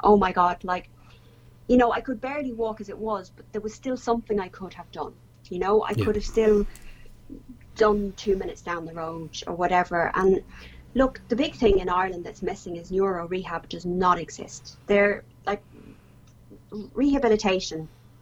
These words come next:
Speaker 1: medicine is, is just very poorly funded. Um, you know, I could have been back up in, on my feet in no time had I got the help I needed then. Instead, it's been years. And the thing with pain is, the longer your pain goes on that it's not being addressed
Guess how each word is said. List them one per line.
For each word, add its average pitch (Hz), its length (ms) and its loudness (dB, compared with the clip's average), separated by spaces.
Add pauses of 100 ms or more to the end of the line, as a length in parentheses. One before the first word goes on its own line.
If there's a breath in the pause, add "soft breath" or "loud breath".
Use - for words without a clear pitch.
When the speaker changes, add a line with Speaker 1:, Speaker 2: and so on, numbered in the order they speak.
(200)
Speaker 1:
medicine 165 720 -2 (220)
is, - 400 -4
is - 380 -6 (720 loud breath)
just - 300 2
very 208 280 4
poorly 170 340 -12
funded. 160 540 -12 (100)
Um, 170 540 -10 (160)
you 220 120 2
know, 196 240 4
I 233 140 2
could 220 140 -10
have 185 100 -12
been 170 140 -16
back 170 260 -8
up 156 160 -14
in, 170 380 -14 (380)
on 180 140 -6
my 175 160 -6
feet - 320 -12
in 180 200 -4
no 190 220 2
time 160 360 -8 (180)
had 170 200 -2
I 165 100 -4
got 165 200 0
the 175 60 -10
help 165 240 -2
I 160 80 0
needed 160 340 -4
then. 151 260 -4 (400 soft breath)
Instead, 220 420 4
it's - 120 -8
been 180 240 -4
years. 180 460 -2
And 180 160 -4
the - 40 -10
thing 254 220 -2
with - 180 -2
pain 196 340 0
is, - 260 -8 (340 soft breath)
the 208 80 4
longer 269 400 4
your 202 180 -4
pain 208 320 -2
goes 180 240 -8
on 165 380 -6
that - 120 -12
it's - 140 -10
not 190 200 2
being 175 240 -4
addressed - 540 -4